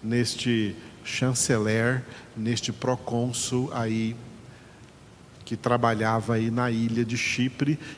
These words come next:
e ele então tomou providências, diz o texto que ele diligenciava, ou seja, usando a sua autoridade, ele,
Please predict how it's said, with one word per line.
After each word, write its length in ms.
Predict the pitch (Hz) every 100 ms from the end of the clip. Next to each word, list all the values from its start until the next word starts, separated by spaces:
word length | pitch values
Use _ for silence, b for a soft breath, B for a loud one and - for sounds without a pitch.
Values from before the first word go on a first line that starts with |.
| -
e 160 | 139
ele 160 | 143 143
então 320 | 143 - 151
tomou 480 | 156 190 160 143 147
providências, 1080 | 147 123 117 120 113 113 139 - 214 214 -
diz 220 | 101 120 120
o 60 |
texto 400 | 120 135 135 -
que 140 | - 127
ele 140 | 120 104 98 -
diligenciava, 1400 | 139 233 208 170 123 120 127 123 - 107 98 101 117 135
ou 100 | 131
seja, 500 | 120 - 113 101 104 B B B B
usando 800 | 123 123 104 139 160 165 160 185 185 B B B
a 120 | 117
sua 380 | - - 131 127
autoridade, 1160 | 123 143 139 131 113 107 113 117 143 139 170 196 B B -
ele, 760 | 127 131 127 127 127 - -